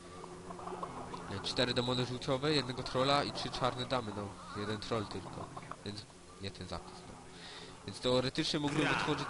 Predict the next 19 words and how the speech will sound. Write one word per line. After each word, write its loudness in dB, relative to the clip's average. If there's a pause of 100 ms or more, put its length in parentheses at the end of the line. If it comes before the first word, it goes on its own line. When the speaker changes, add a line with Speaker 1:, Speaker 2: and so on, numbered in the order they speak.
Speaker 1:
jednego, 2
Speaker 2:
zapisana. -2 (500)
Speaker 1:
jednego 0 (120)
rogatego, 0
który -4
mógłby -6
się -2
pobawić -2
ze -4
stworami -6
mojego -6
przeciwnika. -8 (1800)
Kurde, -2
ale 2
on -2
sobie -2
porozwalał 0
ten -6
loch. -6